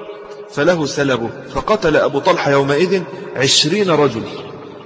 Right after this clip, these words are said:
وأخذ أسلابهم. وهو السلب ما هو، ما هو، ما هو ما عليه من ثياب أو حلي وسلاح، وكذا دبته التي قتل عليها وما عليه.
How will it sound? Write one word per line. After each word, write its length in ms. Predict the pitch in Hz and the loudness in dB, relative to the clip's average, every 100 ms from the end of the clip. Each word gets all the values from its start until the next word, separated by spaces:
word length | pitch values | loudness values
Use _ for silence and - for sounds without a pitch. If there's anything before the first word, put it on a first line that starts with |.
| - | 0
وأخذ 360 | 127 - 147 | 2 4 2
أسلابهم. 680 | 139 123 127 117 110 110 - - - - - - - - - - - - - | 0 0 -2 0 -2 -4 -14 -16 -16 -18 -18 -20 -20 -20 -20 -20 -20 -10 0
وهو 420 | 139 240 226 220 | 4 6 8 6
السلب 420 | - - 180 185 - - - - - - | 2 2 4 4 0 -8 -10 -10 -10 0
ما 120 | 156 | 4
هو، 420 | 165 247 220 - | 6 8 8 6
ما 240 | 180 247 226 | 6 6 8
هو، 260 | 190 214 | 6 4
ما 360 | 170 220 220 - | 4 6 6 4
هو 380 | 160 220 196 175 | 6 6 6 6
ما 180 | 185 214 | 6 8
عليه 420 | 185 190 233 214 | 6 6 6 4
من 260 | 185 180 | 2 0
ثياب 640 | 156 156 156 151 120 104 - - - - - - - - - - | -4 0 4 4 4 0 -8 -12 -12 -14 -16 -16 -16 -18 -2 4
أو 140 | 190 | 4
حلي 560 | - 165 165 143 104 107 - - - - - | 4 4 4 2 -2 -6 -8 -12 -14 -16 -8
وسلاح، 680 | 127 - 147 156 127 - - - - - - - | -4 -2 2 4 4 2 -8 -10 -12 -14 -12 -8
وكذا 380 | 117 170 170 156 | 2 4 6 6
دبته 480 | 151 131 185 156 | 4 4 2 2
التي 260 | 151 165 160 | 2 2 0
قتل 360 | 156 190 170 143 | 0 0 2 2
عليها 400 | 120 127 110 127 | 2 -2 -2 -4
وما 180 | 160 | -2
عليه. 280 | 123 90 - | -2 -4 -8